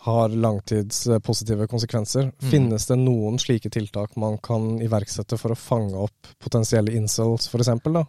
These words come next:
Speaker 1: Og nærmest, holdt jeg på å si, påtvinge, <laughs> men, eh,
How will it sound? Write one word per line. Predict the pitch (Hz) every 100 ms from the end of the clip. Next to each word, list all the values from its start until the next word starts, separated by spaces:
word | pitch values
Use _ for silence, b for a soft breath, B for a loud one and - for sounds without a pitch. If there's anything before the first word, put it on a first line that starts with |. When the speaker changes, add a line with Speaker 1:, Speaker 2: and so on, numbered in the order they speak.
| -
Speaker 1:
Og | 117 113 117 117 117 110 - -
nærmest, | 127 113 104 107 - - - b b b b b b b b -
holdt | 113
jeg | 117
på | 117
å |
si, | 120
påtvinge, | - 113 101 - 120 110 147 -
<laughs> |
men, | 147 143 135
eh, | 139 127 123 127 127 120